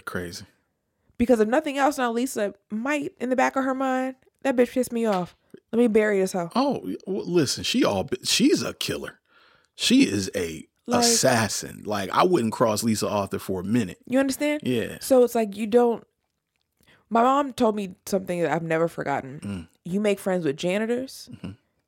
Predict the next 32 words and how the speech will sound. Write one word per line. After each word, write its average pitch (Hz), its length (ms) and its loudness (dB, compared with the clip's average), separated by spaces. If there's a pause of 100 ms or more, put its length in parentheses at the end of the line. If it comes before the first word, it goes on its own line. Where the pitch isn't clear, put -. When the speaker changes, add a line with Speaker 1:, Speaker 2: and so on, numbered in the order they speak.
(140)
Speaker 2:
lunch 185 380 0
ladies, 196 540 -2
Speaker 1:
Mm-hmm. 98 300 -12
Speaker 2:
and 175 140 -4
security 156 460 -4
guards. - 500 -14 (180)
Speaker 1:
Mm. 113 1160 -2 (320)
Speaker 2:
There 392 140 4
are 302 60 2
certain 269 340 -2
places, 202 480 -2
certain 254 240 0
people 220 260 -4
in 196 60 -2
certain 180 240 -4
places, 175 280 -4
you 226 80 -4
have 226 80 -8
to 202 80 -8
know 185 300 0
who 208 280 -6
you're 185 100 4
supposed 170 340 0
to 170 60 0
befriend. 143 600 -4
Speaker 1:
Right. 87 760 -8 (240)
Speaker 2:
Right? 170 380 -2 (120)
Speaker 1:
Oh, - 80 -8
your 110 140 0
mama 113 240 0
got 87 200 -8
wisdom. 107 360 -2